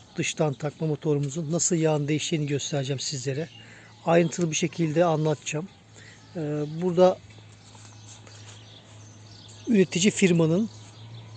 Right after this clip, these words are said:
dokuz dokuz yaklaşık olarak sekiz yüz mililitre yağ kullanacağını söylüyor.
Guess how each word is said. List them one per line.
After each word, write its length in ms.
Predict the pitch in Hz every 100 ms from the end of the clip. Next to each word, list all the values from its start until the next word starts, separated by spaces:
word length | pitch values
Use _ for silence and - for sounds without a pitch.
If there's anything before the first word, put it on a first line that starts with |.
| -
dokuz 360 | 180 180 185 165
dokuz 380 | 180 - 165 170
yaklaşık 400 | 170 170 - 180
olarak 160 | 180
sekiz 380 | - 180 - 190
yüz 80 | 170
mililitre 360 | 175 160 -
yağ 300 | 165 156 170 - -
kullanacağını 540 | 165 175 160 175 170
söylüyor. 580 | - 180 156 139 160